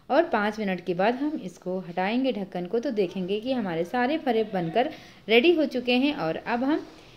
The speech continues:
ये सारे फरे उतार लेंगे और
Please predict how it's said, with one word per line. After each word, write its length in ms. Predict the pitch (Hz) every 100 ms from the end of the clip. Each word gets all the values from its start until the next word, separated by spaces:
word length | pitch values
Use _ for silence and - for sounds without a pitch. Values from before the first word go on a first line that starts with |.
| -
ये 100 | 202
सारे 260 | 190 165 170
फरे 300 | 165 233 302 359 - - - - - - -
उतार 280 | 185 214 226
लेंगे 380 | 269 294 285 320 427 - - - _
और 220 | 175 175